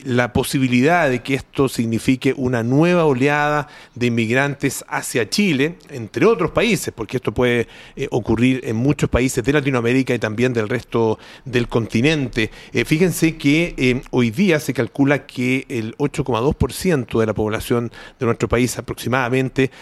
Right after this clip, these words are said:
corresponde a población inmigrante, eso es población extranjera, y un tercio de ese total corresponde a población venezolana. Se habla de unos setecientas mil personas. Eh, por lo mismo, es tan importante lo que está ocurriendo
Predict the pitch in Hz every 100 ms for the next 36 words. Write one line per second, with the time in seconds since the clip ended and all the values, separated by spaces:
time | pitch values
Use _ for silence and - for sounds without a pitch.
0 | - - 117 104 - 127 135 135 139 127
1 | 107 113 107 - 123 120 117 107 101 143
2 | 131 113 104 - 110 127 - 104 104 127
3 | 120 - - - 120 - 110 - 156 131
4 | 127 135 127 - 139 127 117 - 180 180
5 | 143 - 110 117 - - 107 120 123 123
6 | - - _ - - 107 101 120 120 120
7 | 127 - 123 127 - - - 113 104 -
8 | 131 127 120 104 104 135 123 120 - 123
9 | 147 139 135 127 - - _ 131 127 117
10 | - - 131 117 101 139 143 - 113 113
11 | 135 156 160 - 110 95 - 160 123 107
12 | - - - - - 131 123 - 143 139
13 | 185 185 127 147 - - 135 123 113 131
14 | 131 117 110 101 123 123 117 107 117 123
15 | 117 123